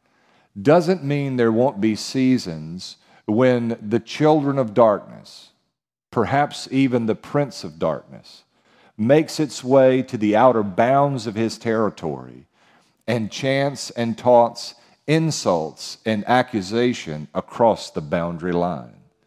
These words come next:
But you should at the same time be reminded that he has no authority in the kingdom to which we now belong. He is functionally powerless against the kingdom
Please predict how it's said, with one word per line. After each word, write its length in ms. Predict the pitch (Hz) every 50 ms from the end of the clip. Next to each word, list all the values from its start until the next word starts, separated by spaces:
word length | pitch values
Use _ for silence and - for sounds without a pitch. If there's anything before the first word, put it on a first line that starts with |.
| _ _ _ _ _ _ _ _ _ _ -
But 180 | 117 131 120 131
you 180 | 147 170 170
should 240 | 165 - - 151 143
at 200 | 147 139 - 127
the 60 | 135
same 460 | - - - 170 180 185 190 196 185 165
time 460 | - 135 123 113 107 104 107 110 110 - 110
be 160 | 113 147 147 139
reminded 720 | 123 123 113 117 135 143 156 165 165 156 120 92 95 90
that 200 | 87 110 107 101
he 240 | 104 113 156 175 165
has 360 | 139 127 143 139 135 - -
no 240 | 131 131 131 131 123 -
authority 800 | 101 95 - - 147 139 135 131 120 95 82 85 87 90 -
in 140 | - 104 98
the 80 | 92 87
kingdom 640 | - - - 160 160 143 107 82 78 73 76 85 -
to 100 | - 117
which 360 | 101 98 107 110 - - -
we 160 | - 107 104 101
now 300 | 92 90 87 87 85 78
belong. 580 | 76 78 76 71 71 71 69 69 65 64 62 58 _ _ - - - _ _ _ _ _ _ _ _ _ _
He 360 | - 110 92 127 156 165 156
is 340 | 139 123 113 110 104 - - _ _ _
functionally 1300 | _ - - - - 160 165 170 175 139 - - - 135 120 107 95 92 92 87 85 82 82 82 85 _ _ _ - - _ _
powerless 1040 | - - - - 151 160 165 165 143 120 101 90 85 78 76 76 - - - - - _ _ _ _ _ _ _
against 520 | - 113 110 92 117 127 117 98 - - -
the 80 | 113
kingdom 800 | 95 _ - - - 165 160 143 113 87 82 78 78 78 76 87